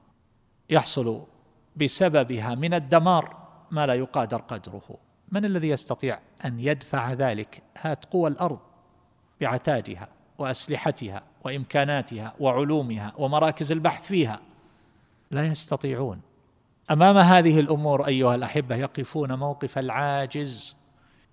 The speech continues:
غاية ما هنالك، أنه بعد أن ينقضي كل شيء يعلنون حالة الطوارئ وأن هذه منطقة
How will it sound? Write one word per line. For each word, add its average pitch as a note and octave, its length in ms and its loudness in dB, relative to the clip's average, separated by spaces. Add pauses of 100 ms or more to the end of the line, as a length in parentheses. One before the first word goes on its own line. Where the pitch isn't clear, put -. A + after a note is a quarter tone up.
غاية D3 420 6
ما B2+ 120 0
هنالك، A#2+ 500 -2
أنه A#2 380 -6
بعد A#2 280 -2
أن A#2 260 -8
ينقضي A#2+ 520 -6
كل D#3 340 -6
شيء E3 280 -6 (160)
يعلنون B2 500 -4
حالة A#2 320 -4 (340)
الطوارئ B2 600 2
وأن A#2+ 300 -6
هذه A2 360 -2
منطقة A#2 460 -6